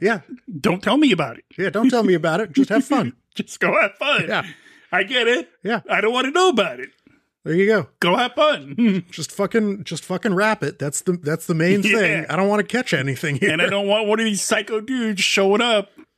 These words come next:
Speaker 2: when we're together.
Speaker 1: Oh, yeah. Yeah, for
Speaker 2: <laughs>
Speaker 1: sure.
Speaker 2: Right?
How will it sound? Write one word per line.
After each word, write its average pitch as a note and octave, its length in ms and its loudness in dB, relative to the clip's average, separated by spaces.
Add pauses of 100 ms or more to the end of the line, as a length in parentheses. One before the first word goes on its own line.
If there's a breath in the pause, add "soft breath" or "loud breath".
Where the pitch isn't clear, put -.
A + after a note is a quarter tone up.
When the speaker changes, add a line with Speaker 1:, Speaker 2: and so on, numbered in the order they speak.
(400)
Speaker 2:
when F#3 240 2
we're G3+ 160 2
together. G#3 580 -2
Speaker 1:
Oh, F#3 140 2
yeah. E3+ 320 0
Yeah, C#4+ 240 2 (120)
for G3+ 140 2
Speaker 2:
<laughs> - 0 -
Speaker 1:
sure. D#3+ 300 -2 (560 soft breath)
Speaker 2:
Right? G#3+ 420 -2